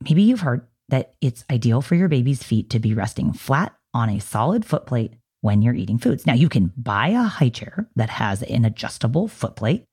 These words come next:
The two high chairs that I like and use and recommend, both designed by Peter Opsvik. The first one is called the Nomi high chair, which is the newer one, and then the Stoka Trip Trap high chair. But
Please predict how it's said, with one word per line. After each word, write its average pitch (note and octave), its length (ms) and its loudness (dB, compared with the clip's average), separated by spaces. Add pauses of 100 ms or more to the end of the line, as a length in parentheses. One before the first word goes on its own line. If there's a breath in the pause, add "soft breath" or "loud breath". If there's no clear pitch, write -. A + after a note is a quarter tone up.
(160)
The - 80 -10
two - 240 0
high C3+ 140 2
chairs C3 260 -2
that C3 100 2
I G#2+ 100 0
like A2 360 -2
and B2+ 120 6
use A2 140 2
and - 140 0
recommend, G#2+ 480 2 (240)
both E3 180 0
designed A#2 320 2
by G#2 140 -2
Peter G#2 340 -2
Opsvik. - 440 -2 (280)
The C3+ 80 -4
first A#2+ 240 -4
one A2+ 140 4
is G#2+ 80 -2
called G#2 320 -2
the A2 80 2
Nomi B2+ 380 6
high F#3 120 4
chair, D#3 300 -4 (240)
which C#3 180 2
is B2 120 2
the C#3 60 4
newer B2 240 4
one, G#2+ 200 0 (160 soft breath)
and C#3 160 6
then B2 160 6
the B2 80 4
Stoka C3+ 540 0 (220)
Trip - 220 -2
Trap - 240 -6 (180)
high G#2+ 120 -2
chair. G#2+ 360 -8 (140)
But A#2+ 300 0